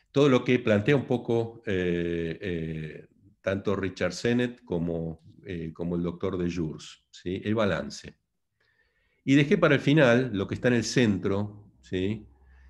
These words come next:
Que es, eh, y por ahí mi mensaje central, ¿no? En esto. Sobre todo quienes lideran, ¿sí?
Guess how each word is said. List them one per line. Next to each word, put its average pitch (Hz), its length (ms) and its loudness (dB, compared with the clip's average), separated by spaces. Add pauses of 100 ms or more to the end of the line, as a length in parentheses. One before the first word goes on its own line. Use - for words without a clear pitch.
(180)
Que 110 240 2
es, - 360 -6 (440)
eh, 104 460 -2 (240)
y 101 440 -4
por - 280 -2
ahí 117 120 4
mi 117 120 4
mensaje 104 840 2
central, 95 580 0
¿no? 131 160 0
En 92 80 0
esto. 85 520 -6 (1200)
Sobre 127 280 2
todo 185 260 4
quienes 123 260 4
lideran, 107 800 4 (100)
¿sí? 104 540 -6